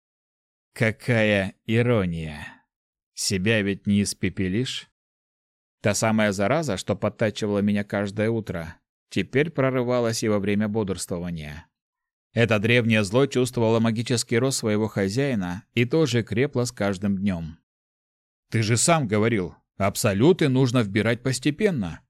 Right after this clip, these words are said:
Не спеши с этим». «Ты не понимаешь, Джон. Могут пройти столетия,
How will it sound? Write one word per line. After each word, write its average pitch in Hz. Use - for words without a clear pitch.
Не 131
спеши 226
с -
этим». 82
«Ты 139
не 135
понимаешь, 139
Джон. 95
Могут 131
пройти 143
столетия, 139